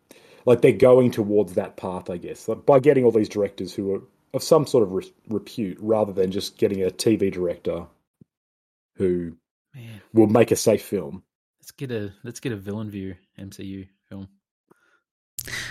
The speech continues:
Speaker 3: It's definitely
Speaker 1: If he ever
Speaker 3: never
Speaker 1: d-,
Speaker 3: happening. <laughs>
Speaker 1: if he ever
Speaker 2: Who
Speaker 1: does, I will.
Speaker 2: Wh-, wh-, which character, Conan?
Speaker 1: From
Speaker 2: You
Speaker 1: the
Speaker 2: know him
Speaker 1: pa-,
Speaker 2: well.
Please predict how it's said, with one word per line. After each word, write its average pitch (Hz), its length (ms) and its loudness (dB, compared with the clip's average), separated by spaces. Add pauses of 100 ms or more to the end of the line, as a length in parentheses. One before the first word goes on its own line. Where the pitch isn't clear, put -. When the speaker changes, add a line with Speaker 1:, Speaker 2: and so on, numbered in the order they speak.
(680)
Speaker 3:
It's 113 240 -4
definitely 104 500 2
Speaker 1:
If 233 60 8
he 269 60 10
ever 165 120 6
Speaker 3:
never 113 140 4
Speaker 1:
d-, 110 100 0
Speaker 3:
happening. 147 680 -6
<laughs> - 40 -2
Speaker 1:
if 139 160 -2
he 165 180 6
ever 190 200 6
Speaker 2:
Who - 60 0
Speaker 1:
does, 101 360 -10
I 110 140 -6
will. 95 80 -8
Speaker 2:
Wh-, 156 360 -8
wh-, 196 180 0
which 196 280 -2
character, 160 500 2 (120)
Conan? 101 360 -4 (1300)
Speaker 1:
From 131 100 2
Speaker 2:
You - 40 0
Speaker 1:
the 131 60 6
Speaker 2:
know 147 120 2
him 127 100 0
Speaker 1:
pa-, 113 60 0
Speaker 2:
well. 113 240 0